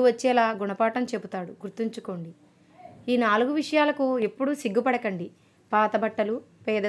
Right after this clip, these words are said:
స్నేహితులు, ముసలి తల్లిదండ్రులు మరియు సాధారణమైన జీవితం. మనం ఎంత తెల్లగా ఉన్నా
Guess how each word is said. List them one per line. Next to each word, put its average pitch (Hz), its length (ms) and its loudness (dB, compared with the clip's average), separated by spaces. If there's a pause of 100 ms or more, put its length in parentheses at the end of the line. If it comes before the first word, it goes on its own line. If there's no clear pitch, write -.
స్నేహితులు, 220 480 -2 (180)
ముసలి 214 380 -2
తల్లిదండ్రులు 202 580 -4 (540)
మరియు 254 340 0 (480)
సాధారణమైన 240 680 4 (140)
జీవితం. 208 340 -6 (1300)
మనం 269 280 2 (420)
ఎంత 202 120 -6 (120)
తెల్లగా 233 440 4
ఉన్నా 233 180 -2